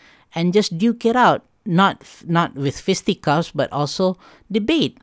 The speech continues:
I don't know why they are not debating and they are not trying to talk ab-, talk ab-, talk it out with themselves.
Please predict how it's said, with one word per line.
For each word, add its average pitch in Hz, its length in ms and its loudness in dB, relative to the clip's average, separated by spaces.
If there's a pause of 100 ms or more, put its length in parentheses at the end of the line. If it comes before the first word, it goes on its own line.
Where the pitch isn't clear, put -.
(720)
I 214 120 4
don't 254 180 6
know 247 100 8
why 208 580 2 (200)
they 196 320 0
are 165 260 0
not 180 360 2 (320)
debating 160 680 -2
and 151 220 0
they 151 80 4
are 143 220 2
not 151 280 -2
trying 156 300 -2
to - 140 -12
talk - 420 -2
ab-, 170 180 -6 (120)
talk 175 260 0
ab-, 151 320 -8
talk - 280 2 (400)
it 190 280 -2
out 175 320 4 (540)
with 156 260 -2
themselves. 151 840 -2